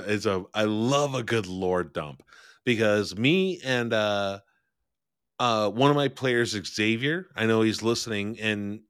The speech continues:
he is, he's a big, uh, Shadowrun lore fan like I am. So whenever I bring up something in the game, I'll bring up big, like, key names,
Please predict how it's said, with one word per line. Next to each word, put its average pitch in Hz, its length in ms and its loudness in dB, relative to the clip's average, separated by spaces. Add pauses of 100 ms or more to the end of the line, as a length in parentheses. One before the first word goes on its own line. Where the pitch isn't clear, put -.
(320)
he 135 380 -2
is, 101 220 0
he's 107 160 -2
a 101 80 -2
big, 104 360 -2 (560)
uh, 87 340 0
Shadowrun 110 640 0
lore 98 340 0
fan 117 420 -6
like 92 200 -8
I 92 120 -4
am. 110 320 -6 (440)
So - 160 0
whenever 147 360 4
I 143 120 2
bring 117 280 0
up 117 120 -2
something 120 380 -4
in 107 100 0
the 101 80 -4
game, 101 480 -2 (280)
I'll 104 120 2
bring 117 220 4
up 110 260 2
big, 104 240 4
like, 98 220 2 (140)
key 131 300 -2
names, 92 560 -6